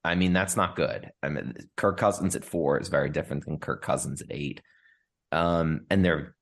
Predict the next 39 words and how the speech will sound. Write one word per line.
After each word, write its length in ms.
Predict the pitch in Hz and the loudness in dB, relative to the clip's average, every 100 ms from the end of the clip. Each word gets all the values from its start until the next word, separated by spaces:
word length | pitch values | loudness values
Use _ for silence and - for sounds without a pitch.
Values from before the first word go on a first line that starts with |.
| _ | _
getting 300 | - 104 104 | 2 4 4
points. 340 | 92 110 - - | 2 2 0 -2
I 20 | 95 | 0
mean, 220 | 98 92 | 2 2
they're 200 | 90 104 | 2 2
much 340 | 95 98 98 - | 2 2 0 2
better 240 | 69 65 | 0 0
than 120 | 64 | -4
the 80 | 65 | -6
Packers. 400 | - 65 73 76 | -4 -4 -2 -4
It's 80 | 73 | -2
just 240 | 90 - | 0 0
the 60 | 73 | -4
truth. 440 | - 67 60 - _ _ _ _ _ - | -8 -8 -8 -12 _ _ _ _ _ -4
Um, 680 | 76 73 71 69 64 64 62 - | 2 4 4 4 0 -4 -8 -2
and 480 | 76 76 69 69 67 - | 0 2 2 -2 -2 -2
I 100 | 71 | 0
think 260 | 78 73 | 0 -2
they 220 | 73 69 | 2 2
at 120 | 67 73 | 2 0
least 220 | 71 - | -2 0
cover. 440 | 69 76 69 - | -2 0 0 2
I 120 | 90 | 2
had 260 | 90 87 82 | 2 2 2
it 100 | 76 | 0
at 140 | 71 | -2
three 160 | - 71 | -2 -4
and 80 | 67 | -2
a 40 | |
half. 340 | 64 58 69 73 | -2 -2 -4 -4
It 120 | 69 | -2
moved 280 | 76 73 - | 0 0 -2
to 60 | 71 | -8
three, 380 | - 65 64 | -4 -4 -2
but 220 | 60 71 - | 0 0 0
I 100 | - | -4
think 260 | - 78 - | -2 -4 -2
they 100 | 64 | -2
are, 240 | 62 67 | -2 -6